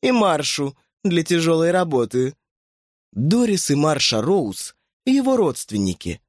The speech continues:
В какой-то степени. Они частично великаны, частично тролли, а частично кто-то ещё ростом в двенадцать футов и могут ударом кулака снести небольшое здание.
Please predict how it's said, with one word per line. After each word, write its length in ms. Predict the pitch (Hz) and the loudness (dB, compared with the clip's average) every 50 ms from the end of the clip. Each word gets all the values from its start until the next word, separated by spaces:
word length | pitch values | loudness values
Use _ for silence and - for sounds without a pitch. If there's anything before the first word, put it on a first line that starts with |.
| _ _ _ _ _ _ _ _ | _ _ _ _ _ _ _ _
В 60 | _ | _
какой-то 380 | - - 277 - 247 220 190 226 | -2 -2 0 0 0 0 0 0
степени. 580 | - - - 127 101 - - 90 87 87 98 - _ _ _ _ _ _ _ - | -2 0 -2 -2 -2 -2 -2 -4 -4 -4 -6 -10 _ _ _ _ _ _ _ -2
Они 240 | 269 269 254 247 226 | -2 0 2 0 0
частично 580 | - - 165 - - 170 156 - - 135 120 | 0 0 -4 -4 -4 -2 -2 -2 -2 -2 -2
великаны, 840 | 110 107 113 104 104 - - - 156 180 196 190 185 175 170 170 - _ - | -2 0 0 0 -2 -4 -2 -2 0 0 0 0 0 -2 -2 -4 -6 _ -8
частично 640 | - - 123 - - 117 113 - - - 107 95 90 | -6 -6 -6 -6 -4 -4 -2 -2 -2 -2 -2 -4 -6
тролли, 600 | - - 107 113 151 180 185 180 170 160 156 156 _ _ _ _ _ _ - | -4 -2 0 2 2 2 2 2 0 -2 -2 -4 _ _ _ _ _ _ -2
а 100 | 254 269 | -2 0
частично 640 | - - 208 175 - - 185 185 - - 180 160 147 | 0 0 -4 -4 -6 -4 -2 -2 0 0 0 -2 -2
кто-то 320 | - - 156 139 - 135 | 0 -2 -2 -2 0 -2
ещё 500 | 123 120 120 110 - - - 165 185 165 | 0 0 0 0 0 2 2 2 2 2
ростом 380 | 123 131 147 - - 139 127 117 | 2 0 -2 -2 -2 -2 -2 -2
в 60 | 107 | -2
двенадцать 500 | 107 110 110 110 110 110 - - 101 - | -2 0 0 0 0 -2 -2 -6 -6 -6
футов 500 | - - - 123 - 98 92 - - _ _ _ _ _ _ _ - | -4 -2 -2 -2 -2 -2 -6 -6 -10 _ _ _ _ _ _ _ -2
и 80 | 240 247 | 0 2
могут 340 | 240 233 214 196 214 - | 2 2 0 0 -2 -2
ударом 420 | 190 185 175 185 175 165 160 156 151 | -2 0 0 0 0 0 0 -2 -4
кулака 540 | - - 156 151 143 147 - - 190 196 185 | -2 -2 0 2 2 0 0 0 -2 -2 0
снести 400 | - 143 127 117 - - - 123 | -2 -4 -4 -4 -4 -4 -2 0
небольшое 580 | 123 123 117 120 120 123 - - 156 156 160 | 0 0 0 0 0 0 0 0 2 2 0
здание. 560 | 165 170 165 151 117 101 95 95 90 85 - | 0 0 -2 0 0 0 0 -2 -2 -4 -8